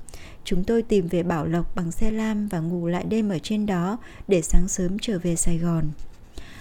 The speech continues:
"Steve ơi, mấy tháng sau đó vì nhớ Phương Bối quá nên chúng tôi lại tìm lên Đại Lão. Lần này chúng tôi lên đông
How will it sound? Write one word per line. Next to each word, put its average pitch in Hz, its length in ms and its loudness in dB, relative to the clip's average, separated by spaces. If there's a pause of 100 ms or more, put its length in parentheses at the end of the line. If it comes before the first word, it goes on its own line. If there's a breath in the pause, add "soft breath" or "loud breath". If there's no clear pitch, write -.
(160 loud breath)
"Steve - 360 -2
ơi, 214 280 0 (440 loud breath)
mấy 202 200 2
tháng 208 200 8
sau 240 220 2
đó 208 300 2
vì 233 100 4
nhớ 185 300 2
Phương 240 200 2
Bối 208 160 2
quá 208 400 0 (400 loud breath)
nên 233 260 4
chúng 208 240 0
tôi 240 260 2
lại 220 280 0
tìm 190 240 2
lên 214 200 -2
Đại 214 200 -2
Lão. 214 360 -2 (500 loud breath)
Lần 196 260 0
này 180 300 0
chúng 185 160 2
tôi 240 200 2
lên 226 260 2
đông 226 260 2